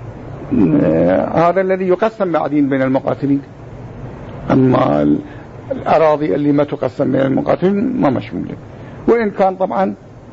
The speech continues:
اعترض عليهم أنه لا، هذا ما يدل على أن ب-، هذه، هذه الروايات تقول ما تدل على الخمس، على الأراضي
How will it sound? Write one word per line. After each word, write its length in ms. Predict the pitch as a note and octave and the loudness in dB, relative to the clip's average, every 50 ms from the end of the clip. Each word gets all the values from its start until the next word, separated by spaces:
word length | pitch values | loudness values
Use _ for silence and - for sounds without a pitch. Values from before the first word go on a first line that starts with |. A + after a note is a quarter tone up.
| - - - - - - - - - - | -20 -20 -18 -20 -18 -18 -18 -6 -2 -2
اعترض 460 | - - C#3+ - G#3 G#3 F#3+ F3 D3+ | -2 -2 0 0 2 2 2 2 2
عليهم 500 | C#3 - - C3 C3 B2+ A#2+ A#2+ C3 C#3+ | 0 -2 -2 -4 -4 -4 -4 -4 -4 -4
أنه 540 | D#3 B2+ C3+ B2+ B2 B2+ C3+ D3 D3 C#3+ - - - - - - - - - - - - - - - - - - - - - - - B2 | -4 -4 -4 -2 0 2 4 4 4 4 0 -2 -10 -16 -20 -20 -20 -20 -20 -20 -20 -20 -20 -20 -20 -16 -10 -10 -10 -10 -8 -6 -2 0
لا، 340 | - C3 C3 C3 D3 G3+ A3+ | 2 4 6 6 6 4 4
هذا 320 | F3 A#2+ C3 D#3 E3+ F3 F3 | 2 0 0 0 2 2 2
ما 100 | F#3+ A#3+ | 2 2
يدل 260 | C4 A3 G#3+ F#3+ F3+ | 2 2 0 0 0
على 320 | - D3 D3+ D3+ D3+ D#3+ | 0 0 0 0 0 0
أن 200 | D#3 D#3 D#3 D3+ | -2 -2 0 0
ب-، 140 | C#3 C#3 - - - - - - - - - | 0 -2 -4 -8 -10 -18 -20 -20 -10 -2 2
هذه، 920 | D3+ D#3 D3+ D3+ E3+ D#3+ E3 G3 A3+ B3+ C4 C4 C4+ C4+ C4+ C4+ C4+ C#4+ C4+ - - - - - | 2 4 4 2 0 -2 -2 -2 0 2 2 2 4 4 4 4 2 2 0 -4 -12 -16 -4 0
هذه 340 | F#3 F#3+ F#3+ F#3+ G3+ G3 G3 | 2 2 4 4 4 4 4
الروايات 480 | G3 G3 G#3 G3+ G3+ G#3+ A#3 C4+ C4+ - | 4 4 4 4 4 4 4 4 2 0
تقول 280 | A3+ G3 G3 C4 C#4+ | -2 -4 0 2 2
ما 220 | C#4 C4 B3+ D4 D4+ | 2 4 2 2 0
تدل 220 | - C4 B3 G#3 | 0 -2 -4 -4
على 180 | - - E3+ D#3 | -2 -2 -2 -2
الخمس، 340 | C#3+ - - C#3+ B2+ A#2+ A2+ - - - - - - - - - - - - - - - - - - | -2 -4 -6 -8 -8 -8 -10 -16 -20 -20 -20 -20 -20 -20 -20 -20 -18 -18 -18 -18 -16 -14 -12 -4 -2
على 120 | E3+ D#3 | 0 0
الأراضي 600 | D3 - - - - C3+ C3+ B2+ A#2 A2+ A2 A#2 | 0 -4 -6 -6 -2 0 2 2 2 0 -2 -6